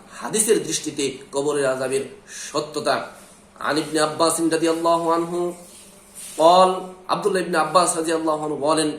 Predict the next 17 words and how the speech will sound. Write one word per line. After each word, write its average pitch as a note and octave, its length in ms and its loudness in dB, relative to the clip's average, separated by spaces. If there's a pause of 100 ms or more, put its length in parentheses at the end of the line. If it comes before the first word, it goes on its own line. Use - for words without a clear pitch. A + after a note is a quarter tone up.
(200)
মাররান D3+ 340 0
নবী D3+ 180 -2
সাল্লাল্লাহু D#3 540 -2
আলাইহি D#3+ 320 0
ওয়াসাল্লাম E3 380 -2 (280)
বিকবরাইনি, E3+ 640 2 (500)
একদা E3+ 260 0
আল্লাহ E3+ 160 2
রাসূল F3 180 -6
সাল্লাল্লাহু F3+ 180 -4
আলাইহি F#3 80 0
ওয়াসাল্লাম E3+ 140 0 (360)
দুইটি G3+ 340 0 (120)
কবরের D3+ 340 -4 (180)
পাশ G#3+ 200 4 (140)
দিয়ে C#3+ 200 -6
যাচ্ছিলেন। B2+ 760 -4